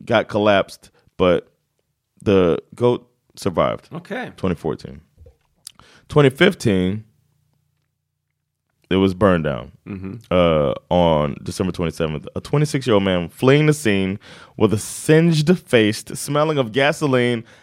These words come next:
Speaker 1: and holding a lighter in his hand was arrested.
Speaker 2: Yeah.
Speaker 1: He was acquitted later.
Speaker 2: Oh.
Speaker 1: No, I'm just kidding. Under questioning, he admitted to com-, committing the offense, adding that he was drunk at the time and it was an extremely bad idea.
Speaker 2: Oh.
Speaker 1: <laughs> I'm sure that's everybody's excuse.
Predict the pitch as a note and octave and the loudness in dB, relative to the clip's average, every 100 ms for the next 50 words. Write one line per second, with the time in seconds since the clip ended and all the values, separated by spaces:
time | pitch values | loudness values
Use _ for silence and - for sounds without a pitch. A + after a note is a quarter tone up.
0 | - A2 A#2 D3 F3+ G3 G3 F#3 F#3 F#3 | -8 -6 -2 0 0 2 0 2 2 2
1 | E3 B2+ A2+ C3 A2 G#2 F#2 G2 F2 - | 2 0 -2 -2 -2 -2 -2 -2 -2 -6
2 | - - C3 A#2 A2 - _ A#2 G#2+ G2+ | -18 -14 -4 -2 -2 -6 _ -2 -2 -2
3 | - G2 D#2 A1 C#2 D#2 - A#3 D#4 E4+ | 0 0 0 -4 -8 -10 -10 -2 0 0
4 | A4 C3 C3+ C3+ - - F2 - - A3 | 2 2 2 2 0 0 -6 -12 -12 -4
5 | C3+ E3 D#3 F#3 F3 D#3 D#3 C3+ B2+ D3 | 0 0 0 -2 0 0 2 2 2 2
6 | D3 C#3 C3+ A2 G#2+ - A2 G#2 G2+ F#2 | 0 -2 -6 -8 -12 -6 -2 0 0 -2
7 | - F#2+ G2 G2+ G2 F#2+ G2 F2 E2+ G2+ | -4 -6 -2 0 0 0 -2 -4 -6 -2
8 | D#3+ E3+ D3+ C#3 D3 C3 B2 B2 - - | 0 0 -2 -2 0 2 2 -2 -8 -20
9 | _ - F#2+ F2 E2 D#2+ - G#2 G2+ F2+ | _ -4 -2 -2 -4 -6 -4 -2 -2 0
10 | D#2+ D2+ B1+ A1+ - - - - F3 E3+ | 0 0 -2 -4 -8 -12 -14 -4 0 0
11 | - - - - - - - - C4 B3+ | -2 -4 -4 -4 -4 -4 -4 -2 -2 -2
12 | A3 A3 - - G3 F3 D3 C3 B2 - | 0 0 0 -2 0 2 2 0 -4 -6
13 | B2+ G#2+ - | -2 -2 -4